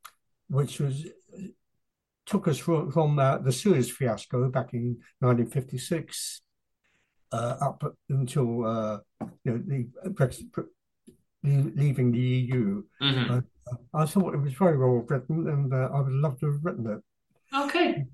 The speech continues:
Speaker 2: Very good. Well, Albert, it's been an absolute pleasure having you on the show. I enjoyed the book, and I think you've definitely,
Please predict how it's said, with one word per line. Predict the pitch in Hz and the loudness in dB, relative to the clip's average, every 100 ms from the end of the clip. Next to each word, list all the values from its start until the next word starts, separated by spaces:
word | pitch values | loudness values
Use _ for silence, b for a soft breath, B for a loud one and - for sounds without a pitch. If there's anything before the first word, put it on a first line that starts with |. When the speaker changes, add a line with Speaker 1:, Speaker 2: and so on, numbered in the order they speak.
| _ - _ _ _ _ _ _ - | _ -20 _ _ _ _ _ _ -4
Speaker 2:
Very | 175 180 | 0 4
good. | 233 - B B B - | 4 2 B B B 8
Well, | 302 185 - - | 10 10 6 6
Albert, | 160 180 285 285 | 8 8 8 6
it's | 160 - | 4 4
been | 165 | 2
an | 156 | 6
absolute | 160 - 160 | 6 6 2
pleasure | - 160 165 | 6 6 6
having | 165 170 160 | 4 4 4
you | |
on | 156 | 2
the | 151 | 2
show. | 185 226 311 - | 2 2 0 0
I | 127 127 120 | 4 6 6
enjoyed | 123 156 185 | 4 2 0
the | 180 | 2
book, | 202 330 - B B _ _ | 4 4 2 B B _ _
and | 143 143 143 | 6 8 8
I | 135 | 6
think | 156 147 | 2 -4
you've | 147 143 139 | -2 -2 2
definitely, | 143 143 147 135 131 131 - | 2 2 2 2 2 -2 -10